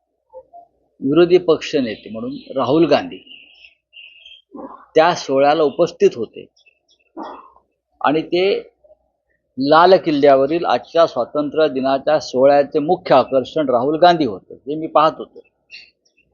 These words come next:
आज शिवसेना भवनात सुद्धा स्वातंत्र्य दिनाचा सोहळा झाला. माननीय उद्धव ठाकरेजींच्या हस्ते आदरणीय शिवसेना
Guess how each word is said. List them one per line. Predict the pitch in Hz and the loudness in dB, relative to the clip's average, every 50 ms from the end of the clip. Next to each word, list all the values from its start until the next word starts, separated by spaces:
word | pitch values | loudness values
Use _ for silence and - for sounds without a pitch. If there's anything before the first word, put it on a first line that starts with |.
| _ _ _ _ _ _ _ _ _ _ _ _ _ _ _ _ _ _ _ _ _ _ _ - | _ _ _ _ _ _ _ _ _ _ _ _ _ _ _ _ _ _ _ _ _ _ _ -2
आज | - 151 160 | 0 0 0
शिवसेना | - - 160 160 147 - 175 170 180 180 | 0 -2 -4 -4 -4 -4 -4 -2 0 0
भवनात | 170 143 143 151 156 165 160 160 160 - - | 0 0 -2 -2 0 0 0 0 -2 -4 -10
सुद्धा | - 160 143 139 156 151 147 139 - - _ | -12 -6 0 2 4 4 4 4 0 -4 _
स्वातंत्र्य | _ - 135 131 - - 147 147 143 151 143 | _ -8 -8 -8 -6 -4 -4 -2 0 2 2
दिनाचा | 143 139 147 143 139 143 143 139 | 2 0 0 -2 -2 -2 -2 -4
सोहळा | - - - 127 135 139 143 139 | -4 -4 -2 0 2 2 2 2
झाला. | 123 120 123 - 147 151 147 156 _ _ _ _ _ _ _ _ _ _ _ _ _ _ _ _ _ _ _ _ _ _ _ - | 0 -2 -4 -4 -4 -6 -8 -12 _ _ _ _ _ _ _ _ _ _ _ _ _ _ _ _ _ _ _ _ _ _ _ -2
माननीय | 123 127 131 139 139 143 143 | -2 0 0 0 0 0 0
उद्धव | 139 135 120 117 139 143 | -2 -2 -4 -4 -4 -4
ठाकरेजींच्या | 127 127 117 110 131 135 131 123 120 127 123 139 131 | -4 -6 -6 -4 -2 -2 -2 -2 -4 -4 -2 -2 -4
हस्ते | 117 113 - - 135 123 113 95 - - - | -4 -6 -8 -6 -6 -4 -4 -6 -8 -10 -12
आदरणीय | - 110 127 123 127 127 120 | -8 -6 -4 -4 -2 -4 -4
शिवसेना | - - 127 123 - - 127 120 123 117 95 - - | -6 -6 -8 -6 -6 -6 -4 -2 -2 -2 -2 -4 -6